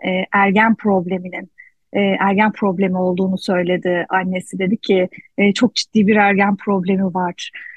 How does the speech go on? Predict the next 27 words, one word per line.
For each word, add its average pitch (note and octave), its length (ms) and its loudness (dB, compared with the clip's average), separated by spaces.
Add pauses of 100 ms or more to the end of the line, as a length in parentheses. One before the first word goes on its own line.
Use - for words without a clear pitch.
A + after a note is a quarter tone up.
(140)
e, G#3+ 80 0
ve G3 380 2
bunun A#3 240 6
nasıl B3 260 2
çözüleceğini G3 720 2
bilmiyorum," F#3 640 0 (480)
e, G#3 40 2 (960)
diye G3+ 440 4
bir G3+ 360 2
sohbetin G#3+ 460 0
içinde G#3 460 2
konuşuyorduk. F#3+ 760 -2 (420)
E, - 20 2 (240)
annelerle D4+ 580 4
çocukların B3 560 2
ilişkilerinin G#3+ 840 2
nasıl C4 240 2
olması F#3+ 680 -2 (340)
gerektiğine A3 440 2
ya A#3+ 80 2
da B3+ 80 2
senin C4+ 320 2 (120)
oğlunla, G#3+ 760 0
e, G3 240 -2
çocuğunla G#3+ 460 2
olan F#3+ 240 0
ilişkinin, G3+ 720 -2